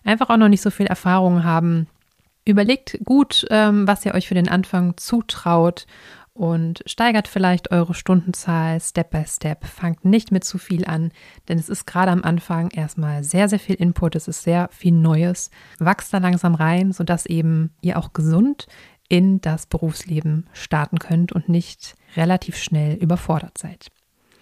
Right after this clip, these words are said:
Aber auch ältere KollegInnen unter uns können ja einfach auch nochmal hinterfragen, finde ich.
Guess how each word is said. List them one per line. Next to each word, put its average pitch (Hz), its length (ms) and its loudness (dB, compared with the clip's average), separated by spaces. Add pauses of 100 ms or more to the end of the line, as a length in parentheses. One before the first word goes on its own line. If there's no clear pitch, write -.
(360)
Aber 233 260 4
auch 240 240 2
ältere 214 380 2
KollegInnen 220 800 4
unter 214 360 0
uns 220 340 2
können 202 240 6
ja 214 100 4
einfach 190 280 -2
auch 196 120 -2
nochmal 185 280 2
hinterfragen, 175 680 0
finde 170 280 2
ich. 240 300 -4